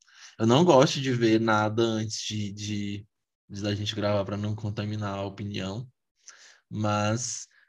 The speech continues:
é, eu fui ver e, porque, enfim, pra, pra ver se ele tinha tido essa mesma sensação. E aí, o que acontece é que o problema disso, de, que é o problema crucial do filme, que muitas pessoas apontaram, depois eu fui olhar, fui,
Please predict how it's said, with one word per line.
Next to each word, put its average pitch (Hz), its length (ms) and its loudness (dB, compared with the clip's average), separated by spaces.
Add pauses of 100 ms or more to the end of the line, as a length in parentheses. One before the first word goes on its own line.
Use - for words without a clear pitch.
(140)
é, 110 140 6
eu 113 80 6
fui 156 220 4
ver 170 540 8
e, 151 180 -2 (540)
porque, 156 260 2
enfim, 180 520 2
pra, 135 240 6
pra 139 200 6
ver 139 200 0
se 139 380 -4
ele 135 200 4
tinha 135 240 -2
tido 127 160 -2
essa 127 160 -2
mesma 131 240 -2
sensação. 143 680 -4 (460)
E - 120 2
aí, 156 680 2
o 127 80 -6
que 131 120 -4
acontece 117 1000 -2 (240)
é 135 180 6
que 123 560 0 (920)
o 113 80 -18
problema 143 800 4
disso, 120 800 -6 (120)
de, 107 360 -6
que 117 220 2
é 117 60 8
o 135 120 4
problema 127 420 0
crucial 131 560 2
do 117 120 0
filme, 107 340 -6
que - 120 -10
muitas 107 360 -8
pessoas 120 420 -4
apontaram, 113 800 0
depois 107 260 -4
eu 104 80 -6
fui 101 220 -8
olhar, 107 340 -2
fui, 113 180 -10